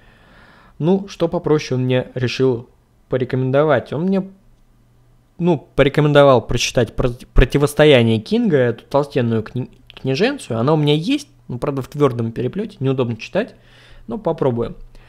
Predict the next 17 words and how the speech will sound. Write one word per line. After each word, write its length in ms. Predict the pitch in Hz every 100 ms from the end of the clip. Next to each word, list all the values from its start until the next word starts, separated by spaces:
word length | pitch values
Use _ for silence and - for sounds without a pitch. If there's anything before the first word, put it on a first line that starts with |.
| - _
Кроме 240 | - 175 185
того, 260 | 151 151
Кинга 420 | 139 - 185 190
он 180 | 147 131
мне 140 | 131 127
рекомендует 580 | 120 135 131 131 139
взять 380 | 123 120 139 135
«Страна 500 | - - 131 143 147
радости» 500 | 196 285 196 - -
и 420 | 120 127 - 202
одиннадцать 600 | - 135 156 226 202 165
дробь 220 | 135 131 127
двадцать 340 | 123 127 127
два 220 | 127 170
дробь 300 | 156 131 127 127
шестьдесят 600 | - - 123 127 - 135
три. 180 | - -